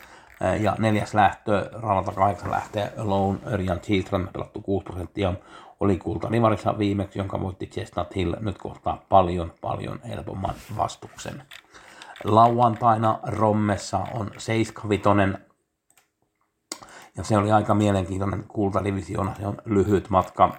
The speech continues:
tällä kertaa. Ykkönen lähtee Clickbait, Per Lennartsson, äh, numero kolme Chapuis, joka on erittäin nopea myös, Oke Lindblom,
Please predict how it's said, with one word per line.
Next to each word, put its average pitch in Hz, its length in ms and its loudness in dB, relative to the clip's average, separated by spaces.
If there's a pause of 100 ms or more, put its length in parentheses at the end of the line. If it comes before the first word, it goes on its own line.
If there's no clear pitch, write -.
tällä 92 220 4
kertaa. 90 560 -4 (400)
Ykkönen 95 560 -2
lähtee 101 360 -2
Clickbait, 107 680 -2
Per 98 280 6
Lennartsson, 95 720 -2
äh, - 760 -12
numero 98 500 4 (360)
kolme 101 360 4
Chapuis, 101 680 4
joka 95 240 2
on 92 100 4
erittäin 92 340 -4
nopea 95 320 -2
myös, 92 320 0
Oke 90 260 -4
Lindblom, 98 460 0